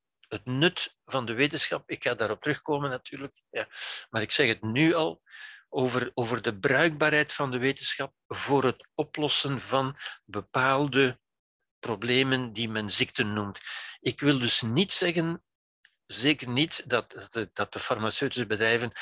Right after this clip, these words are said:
ons geen goed hebben gedaan, ons geen vele nuttige dingen en vele nuttige studies hebben uitgevoerd. Voor vele ziekten,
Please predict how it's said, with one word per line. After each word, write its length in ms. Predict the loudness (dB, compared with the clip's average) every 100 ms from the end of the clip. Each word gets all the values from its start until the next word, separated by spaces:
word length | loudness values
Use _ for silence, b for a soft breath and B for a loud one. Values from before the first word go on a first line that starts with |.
| B B
ons 260 | -4 -2
geen 240 | 0 0 0
goed 320 | 0 0 0
hebben 220 | -2 -2 -2
gedaan, 400 | 2 2 0 -4
ons 200 | -4 -2
geen 280 | -2 -2
vele 600 | 0 4 6 6 2 -4 -12
nuttige 440 | -2 0 0 -2
dingen 340 | -2 -2 -2 -4
en 180 | -6 -4
vele 340 | 0 2 2
nuttige 300 | 0 -2 -4
studies 360 | -2 -2 0 -2
hebben 220 | -2 -2
uitgevoerd. 520 | -2 -4 -10 -10 -10 B B B B B B
Voor 320 | -6 0 0
vele 560 | 0 0 4 6 6 4
ziekten, 600 | 2 0 -2 -2 -4